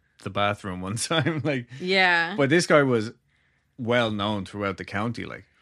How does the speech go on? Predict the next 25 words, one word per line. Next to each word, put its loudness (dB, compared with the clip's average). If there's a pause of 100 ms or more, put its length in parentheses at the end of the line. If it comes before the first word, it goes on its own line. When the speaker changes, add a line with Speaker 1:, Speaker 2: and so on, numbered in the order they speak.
(300)
Speaker 2:
Painter -6
of -6
exclusively -8
squirrels. -6
Speaker 1:
<laughs> -20
Yeah. 2
Speaker 2:
<laughs> 4 (1400)
Speaker 1:
Anyway, 4
in 0
nineteen 0
fifty-one, -2 (560)
a -2
group 0
of -6
thirty -4
students -4 (120)
and 0
their 0
teacher -6 (100)
witnessed -6
a -6
cigar-shaped -2
U -2
F -4
O -4